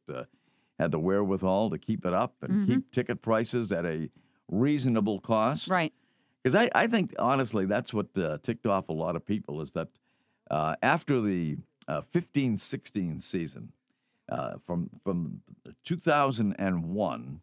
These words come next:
Speaker 2: Mm-hmm.
Speaker 1: up until two thousand sixteen, the Manchester Monarchs were owned by the Los Angeles Kings.
Speaker 2: Right.
Speaker 1: And, uh, you know, they, they kept ticket prices at,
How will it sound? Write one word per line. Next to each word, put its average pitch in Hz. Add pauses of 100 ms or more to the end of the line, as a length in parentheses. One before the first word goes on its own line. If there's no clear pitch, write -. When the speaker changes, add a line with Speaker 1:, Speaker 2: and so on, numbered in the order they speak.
Speaker 2:
Mm-hmm. 214 (280)
Speaker 1:
up -
until 92 (280)
two 139
thousand 113
sixteen, 82 (720)
the 90
Manchester 107
Monarchs 95
were 92
owned 98 (120)
by 95
the 92
Los 80
Angeles 82
Kings. 117
Speaker 2:
Right. 185 (640)
Speaker 1:
And, 85
uh, 85
you 110
know, 107
they, 147
they - (300)
kept 202 (120)
ticket 151
prices 123
at, 113